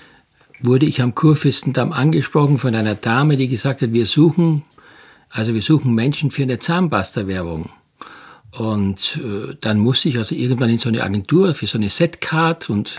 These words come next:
dann haben die fotografiert, klar. Und dann hab ich irgendwann, ich glaub, drei Monate später dann ein Schreiben bekommen, "Ja,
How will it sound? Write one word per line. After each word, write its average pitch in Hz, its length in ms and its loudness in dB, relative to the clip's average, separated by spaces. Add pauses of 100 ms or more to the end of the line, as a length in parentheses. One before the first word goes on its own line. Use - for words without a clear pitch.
(140)
dann 117 140 -4
haben 110 140 -2
die 117 100 -2
fotografiert, 131 760 0
klar. 139 360 0 (580)
Und 117 320 0
dann 117 500 2
hab 117 140 -4
ich - 320 -6
irgendwann, 127 760 4 (840)
ich - 60 -20
glaub, 107 180 -6 (180)
drei 127 300 0
Monate 139 380 4
später 139 300 0
dann 139 180 -4
ein 110 100 -2
Schreiben 123 380 0
bekommen, 131 480 0
"Ja, 135 580 2